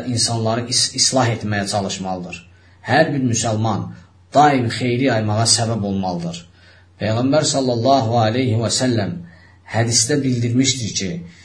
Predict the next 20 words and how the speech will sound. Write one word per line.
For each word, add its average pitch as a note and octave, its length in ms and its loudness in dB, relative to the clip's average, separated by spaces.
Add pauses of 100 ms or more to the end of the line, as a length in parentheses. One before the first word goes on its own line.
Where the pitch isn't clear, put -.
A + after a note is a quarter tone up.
(160)
sizin A#2+ 440 0
arxanızda A#2+ 760 0 (260)
səbr B2+ 520 2
ediləsi A2+ 380 -2
günlər A2 460 2
var. E2+ 180 -4 (680)
O C#3+ 140 0
günlərdə A2+ 640 2 (420)
səbr C3 460 0
edən B2+ 340 2 (680)
közü B2+ 340 0
əlində A#2+ 480 0
tutmuş A#2 400 -2
kimi A2 160 -2
olacaqdır. F#2+ 800 -4 (640)
Bu, E3 140 2
İslamın C#3 680 0
qərib B2 320 2
olduğu A#2+ 400 0
vaxtda, G#2+ 460 0